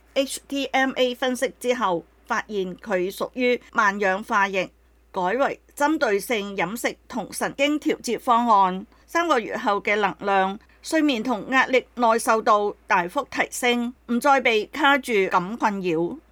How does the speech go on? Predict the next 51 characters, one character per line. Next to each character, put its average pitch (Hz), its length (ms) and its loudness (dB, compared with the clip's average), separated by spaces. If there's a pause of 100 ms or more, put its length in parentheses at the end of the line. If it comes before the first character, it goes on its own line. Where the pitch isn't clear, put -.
(100)
而 214 80 -10
家 330 300 2
就 220 340 0
預 214 220 -8
約 214 280 2
你 202 420 -4
嘅 202 240 -2
H - 280 -4 (140)
T 254 240 -4
M 240 360 0
A 226 340 0
個 254 160 2
人 214 300 -2
化 208 200 -2
健 190 220 -4
康 240 260 -2
諮 233 220 -6
詢， 226 320 -2 (200)
徹 - 180 -4
底 220 280 -2
了 208 220 -4
解 190 200 0
身 294 240 -2
體 302 60 -2
嘅 196 540 0
專 285 240 -2
屬 269 220 -4 (100)
語 180 180 -2
言， 190 260 -2 (400)
俾 208 280 -2
調 - 240 -4
節 220 240 -2 (240)
唔 185 120 -8
再 196 200 -2
盲 196 240 -4
目。 180 280 -2 (720)
深 370 200 -4
入 370 140 0 (120)
了 214 220 -2
解 196 320 -2
H - 360 -8
T - 220 -12
M 247 280 -4
A 240 240 -2
同 262 220 -10 (100)
自 226 120 -8
然 196 200 -4 (140)
健 190 200 -6
康 247 240 -2
調 233 200 -6
理， 175 300 -4